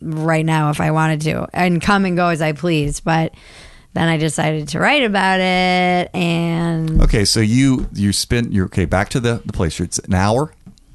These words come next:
Speaker 2: You spent an hour downstairs. Maybe there was something good on T V.
Speaker 1: No, I just was really deciding 'cause I felt like it was taking the red pill, like, I,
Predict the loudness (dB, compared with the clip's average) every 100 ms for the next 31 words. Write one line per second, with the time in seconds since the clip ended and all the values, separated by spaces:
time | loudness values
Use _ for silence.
0 | -20 -10 -6 0 0 0 0 0 2 0
1 | 0 0 0 -2 0 0 0 -2 0 2
2 | 2 0 -2 -2 0 0 0 -2 -4 -4
3 | -4 -4 -2 2 4 4 4 2 0 -2
4 | -2 -2 0 2 2 2 0 2 2 4
5 | 2 2 2 0 2 2 2 0 -2 0
6 | 0 0 0 0 0 2 0 2 2 2
7 | 2 2 0 0 0 0